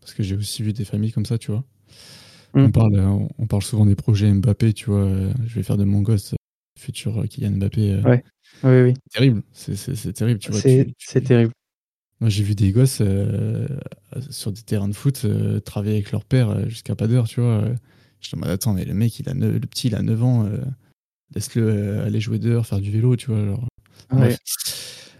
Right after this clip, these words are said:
Speaker 1: Et donc,
Speaker 2: Franchement,
Speaker 1: vraiment, euh,
Speaker 2: regardez le film La méthode Williams.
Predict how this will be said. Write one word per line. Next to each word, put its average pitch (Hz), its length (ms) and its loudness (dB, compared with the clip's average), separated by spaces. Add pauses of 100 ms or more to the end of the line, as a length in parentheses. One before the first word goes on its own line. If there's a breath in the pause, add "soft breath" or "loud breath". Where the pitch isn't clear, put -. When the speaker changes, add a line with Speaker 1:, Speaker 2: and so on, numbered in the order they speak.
Speaker 1:
Et 110 200 4
donc, 101 80 4
Speaker 2:
Franchement, 110 500 8
Speaker 1:
vraiment, 104 140 6
euh, - 20 6
Speaker 2:
regardez 135 420 6
le 135 140 4
film 139 400 0 (340)
La 131 140 2
méthode 123 320 2
Williams. 120 480 0